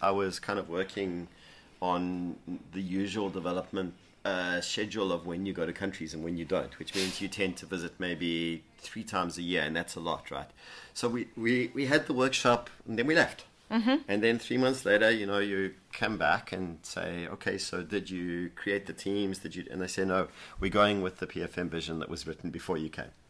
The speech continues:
Speaker 1: Right, so we're gonna be doing more I T, more laws, more formal reforms. It taught us a lot also about, you know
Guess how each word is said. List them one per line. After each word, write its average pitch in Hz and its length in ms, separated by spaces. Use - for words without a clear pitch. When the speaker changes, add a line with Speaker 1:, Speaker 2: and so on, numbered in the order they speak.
Speaker 1:
Right, 82 240
so 95 220
we're 98 100
gonna 104 200
be 104 420
doing 95 440
more 101 280
I 107 80
T, 92 420
more 95 260
laws, 92 440
more 98 240
formal 101 420
reforms. 85 680
It 156 160
taught - 480
us - 180
a 110 60
lot 107 280
also - 280
about, - 360
you - 60
know 98 200